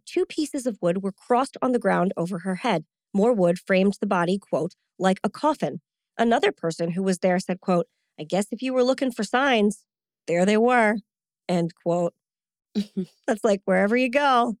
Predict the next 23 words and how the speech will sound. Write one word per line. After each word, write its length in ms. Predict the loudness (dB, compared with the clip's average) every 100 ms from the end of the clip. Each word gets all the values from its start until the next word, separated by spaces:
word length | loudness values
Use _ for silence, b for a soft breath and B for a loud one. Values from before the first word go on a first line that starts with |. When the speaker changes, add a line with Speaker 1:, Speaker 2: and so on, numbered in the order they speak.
| -4
Speaker 1:
there 180 | -2
you 100 | 2
are. 320 | 2 4 2 2
<laughs> 680 | 0 -2 -2 -6 -6 -6 0
Speaker 2:
Yeah. 220 | 0 0 -4 -2
Speaker 1:
All 160 | 2 4
right. 420 | 2 2 4 2 0 -8
<laughs> 140 | _
Like, 200 | 0 0 _ _ _ _ B B B B
but 160 | -2 0
truly, 520 | 2 4 4 2 0 _ _ _ 0
that 160 | 2
was 120 | 0 -2 -4
all 180 | -2
the 100 | -2
public 340 | -2 -4 -4 -6
needed. 500 | -8 -8 -6 -8 -8 -12 _ _ _ _ _ -10
Speaker 2:
My 100 | -6
gosh, 140 | -4 -6 _
that 240 | -2 -2 -2
sounds 240 | -6 -4
like 140 | -4
an 120 | -4